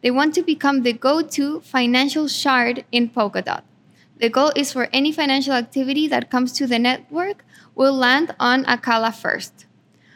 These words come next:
Much of their concept is inspired by MakerDAO, though they do aim to improve on it.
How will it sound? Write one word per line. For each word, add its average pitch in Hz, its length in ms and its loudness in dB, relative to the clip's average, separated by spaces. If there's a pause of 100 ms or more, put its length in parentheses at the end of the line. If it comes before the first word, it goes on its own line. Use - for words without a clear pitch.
(200)
Much 277 260 2
of 381 80 0
their 349 140 0
concept 320 580 -2
is 277 160 -2
inspired 262 640 0
by 262 200 2
MakerDAO, 240 680 0 (520)
though 247 220 2
they 247 160 2
do 277 260 0
aim 277 240 2
to 262 120 0
improve 240 400 -2
on 175 160 -2
it. - 240 -16